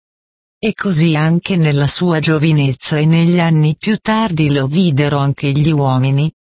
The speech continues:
perché non si manifestava in evidenza con la sua divinità, con il suo essere colmato dallo Spirito di Dio, benché si unì sempre di più con Dio attraverso la sua vita d'amore esemplare,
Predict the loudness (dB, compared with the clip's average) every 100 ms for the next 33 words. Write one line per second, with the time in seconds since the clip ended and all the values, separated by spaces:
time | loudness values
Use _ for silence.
0 | _ _ -4 -4 0 2 2 2 0 0
1 | 2 0 0 -2 -2 -2 0 0 0 0
2 | 0 0 0 0 -2 -6 -4 -2 0 0
3 | -2 -2 -2 0 0 2 2 0 -2 -4
4 | -4 _ _ _ _ -2 2 2 0 -2
5 | 0 0 0 -2 -4 -4 -4 -6 -4 0
6 | 2 0 -2 -2 -4 -2 -2 -2 -4 -6
7 | -2 0 0 0 -2 -2 -2 0 2 0
8 | -2 -6 _ _ -8 -2 0 0 -2 -4
9 | -2 0 2 2 0 -4 -2 -2 -2 -2
10 | 0 -2 -2 -4 0 0 0 0 0 -2
11 | -2 -4 -2 -2 -2 -2 -2 -2 -2 -2
12 | -2 0 -2 -2 -2 0 0 2 0 0
13 | -2 -2 -2 -2 -2 0 0 -2